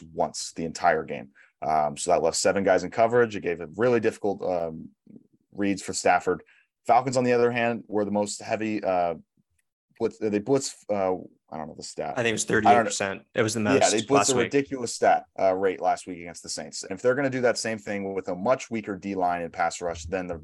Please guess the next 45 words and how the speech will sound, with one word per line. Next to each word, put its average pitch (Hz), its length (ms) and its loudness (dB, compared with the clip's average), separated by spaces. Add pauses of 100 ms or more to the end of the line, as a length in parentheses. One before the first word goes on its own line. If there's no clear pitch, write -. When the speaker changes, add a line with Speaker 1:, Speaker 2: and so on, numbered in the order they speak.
(120)
Speaker 1:
than 87 160 -8
the 82 60 -8
Bills, 82 420 -4 (420)
this 135 160 2
should 120 140 0
open 101 240 4
up 92 140 -2
players 87 260 2
all 101 240 4
game 92 220 -6
for - 80 -20
the - 60 -16
sta-, - 260 -8
for, - 560 -6
for, 87 280 -2
for 95 120 -2
the 87 60 0
Rams 101 340 2
and 82 80 -8
Stafford. 92 480 2 (240)
I 110 100 4
think 107 120 -2
this 101 80 -2
is 92 60 -6
a 95 60 -6
total 95 240 2
bounce 82 260 -4
back 82 200 -2
spot 85 280 2
for 90 80 -10
them. 85 220 -8
I 107 80 4
like 117 220 4
a - 20 -4
minus 98 260 -4
ten. 92 300 -4 (260)
Team 139 160 0
total 107 300 6
over 90 180 0
two 85 220 -10
might 80 160 -10
be 80 100 -8
a 78 60 -6
good 76 180 -10
look. 76 220 -8